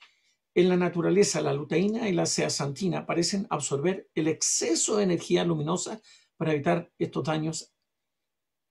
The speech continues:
a las plantas, por ejemplo, provocados por la excesiva luz solar, especialmente por los rayos de luz de alta energía,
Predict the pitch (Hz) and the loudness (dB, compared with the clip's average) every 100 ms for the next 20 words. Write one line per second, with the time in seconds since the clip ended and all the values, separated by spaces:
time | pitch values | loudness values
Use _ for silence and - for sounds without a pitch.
0 | _ 147 143 - _ _ _ 165 175 170 | _ -2 -2 -4 _ _ _ 2 2 0
1 | - 131 151 151 139 139 131 123 160 156 | -4 -4 -4 -8 -4 -2 -2 -2 -2 -2
2 | 156 160 151 139 - 139 135 139 127 123 | -2 -2 -2 -2 -4 -4 -2 -2 -2 -4
3 | 135 120 120 - - - - - 190 - | -4 -4 -6 -12 -20 -6 -6 0 0 2
4 | 208 190 220 240 - _ _ _ - 156 | 2 2 0 -6 -10 _ _ _ -2 0
5 | 151 139 156 185 202 185 151 180 190 165 | 0 0 0 0 0 0 0 0 2 0
6 | 160 _ 202 240 277 262 220 208 170 127 | 0 _ 2 4 4 2 2 2 2 0
7 | 180 196 | 0 0